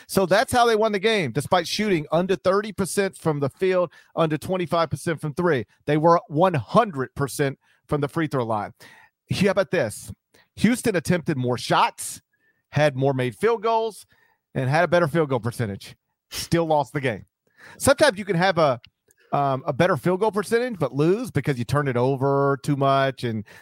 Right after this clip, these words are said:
the other team got way more shots. Houston attempted more shots,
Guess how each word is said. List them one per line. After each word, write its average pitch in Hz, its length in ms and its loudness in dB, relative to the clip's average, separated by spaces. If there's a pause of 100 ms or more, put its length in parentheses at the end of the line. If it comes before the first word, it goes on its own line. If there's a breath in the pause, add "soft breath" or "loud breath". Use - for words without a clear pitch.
the 127 80 -2
other 131 120 -2
team 135 160 -2
got 127 180 0
way 131 160 -2
more 131 200 -4
shots. 143 380 -2 (220 soft breath)
Houston 254 640 0 (160 soft breath)
attempted 247 560 -2
more 254 220 0
shots, - 560 0